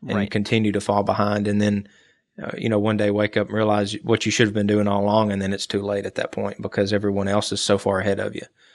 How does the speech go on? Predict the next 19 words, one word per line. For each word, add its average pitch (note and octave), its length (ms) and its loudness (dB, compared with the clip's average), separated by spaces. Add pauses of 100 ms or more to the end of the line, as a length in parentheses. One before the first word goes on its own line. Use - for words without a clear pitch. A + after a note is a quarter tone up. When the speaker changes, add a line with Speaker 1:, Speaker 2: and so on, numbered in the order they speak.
(140)
Speaker 1:
So, G#2 540 0 (500)
uh, G#2 460 0 (180)
I A2+ 80 -2
don't A2+ 240 4
see A2+ 240 2
that G#2 220 0
changing. G#2 440 2
I G2 100 2
just, G#2 400 0
I G2+ 40 2
see A2 300 0
it G2+ 140 -2
growing. G#2 440 0
I G2+ 80 0
see G#2+ 300 2
the G#2 100 0
need G2+ 480 -2 (500)
to, G2 520 2 (880)
um, - 460 -4